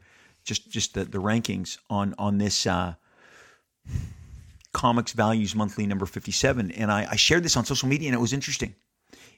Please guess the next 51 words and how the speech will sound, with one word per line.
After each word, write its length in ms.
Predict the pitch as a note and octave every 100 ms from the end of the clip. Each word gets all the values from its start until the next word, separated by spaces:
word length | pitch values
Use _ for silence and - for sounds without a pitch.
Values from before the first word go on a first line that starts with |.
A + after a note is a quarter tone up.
| _
It, 200 | B2 B2+ -
it, 200 | - -
it, 160 | B2+ A2+
uh, 280 | G#2+ G2 F#2 _ _ _ _ _ _ _
some 220 | - B2+ C3
of 60 |
the 60 | B2
reactions, 520 | A2+ A#2 C3 - G#2
we're 200 | A2 C3
gonna, 120 | A#2+ -
we're, 120 | A#2+
we're 120 | A#2+
gonna 100 | A2+
start 300 | G#2 - C#3
with 100 | D3+
this 140 | C#3+ -
and 80 | B2
we're 80 |
gonna 120 | A#2 G#2+
return 320 | - B2+ A2
to 40 |
this. 160 | F#2+ -
We're 80 | A2
gonna 80 |
circle 300 | G2 C#3 C3
back 260 | A2 A2 G#2+
at 80 | G#2+
the 140 | G2
end. 200 | F2 C#2+ - _ _ - - - _ _ _ _ _ _ _ _ _ _ _ - _ _ _ _ _
The 100 | C3
number 220 | C3+ D3+ D#3+
one 160 | D#3
comic 460 | - D3 C3 - - _
is 240 | B2 A#2 G2+
Spider-Man 480 | - C3+ C3+ C#3 C3+
number 180 | B2+
nine. 300 | B2+ C3 A2
This 160 | F#2+ -
is 80 | A2
the 80 | -
Todd 240 | C3+ C3
McFarlane 480 | B2+ - A#2+ A#2+ A2
relaunch 380 | A#2 A2+ G#2+ -
that 100 | -
started 280 | A2+ A2+
in 40 | G#2
the 60 |
summer 240 | G#2 A#2+ A2
of 80 | G#2
nineteen 360 | A2 - A2+
ninety. 380 | G#2+ G#2+ F#2+ -